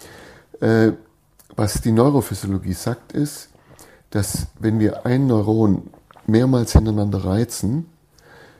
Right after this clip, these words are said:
schon nach drei Reizungen ist die größte, ist der größte Teil der Adaptation vorbei. Und das spüren wir eigentlich fast jeden Tag, wenn wir die Kleidung anziehen.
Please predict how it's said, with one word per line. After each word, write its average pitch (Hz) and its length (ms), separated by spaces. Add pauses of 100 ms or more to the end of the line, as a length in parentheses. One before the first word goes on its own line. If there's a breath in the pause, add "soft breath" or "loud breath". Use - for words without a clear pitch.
(120)
schon 107 220
nach 107 160
drei 123 560 (200)
Reizungen 110 720 (1000 soft breath)
ist - 200
die 110 160 (440)
größte, 107 400
ist - 140
der 104 80
größte 117 260
Teil 101 180
der 101 100
Adaptation 98 540
vorbei. 80 440 (720 loud breath)
Und 95 100
das 90 80
spüren 131 400
wir 113 120
eigentlich 98 140
fast - 220
jeden 101 200
Tag, 113 300
wenn 117 80
wir 104 100
die 98 100
Kleidung 110 400
anziehen. 127 540